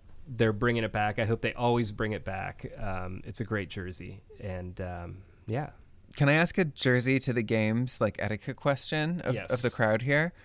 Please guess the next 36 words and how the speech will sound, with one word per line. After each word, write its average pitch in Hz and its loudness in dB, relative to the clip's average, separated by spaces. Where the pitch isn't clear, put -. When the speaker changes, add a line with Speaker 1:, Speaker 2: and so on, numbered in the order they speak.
Speaker 2:
So 127 6
when 127 4
you 131 6
do 131 4
a 127 4
jersey, 117 2
Peter, 127 2
do 113 -2
you 110 4
do 110 0
the 107 0
white 107 4
T-shirt 107 0
underneath, 107 2
or 120 6
are - 4
you 110 4
just, 107 0
like, 98 0
bare-armed? 101 6
Speaker 1:
Okay, 123 -2
I 131 4
was 165 6
gonna 170 2
get 165 0
to 170 0
this 151 -4
at 151 -6
the 117 -4
end, 170 -4
but 139 -2
we're 127 -2
gonna 127 0
go 123 0
now. 107 -4
Um, 120 2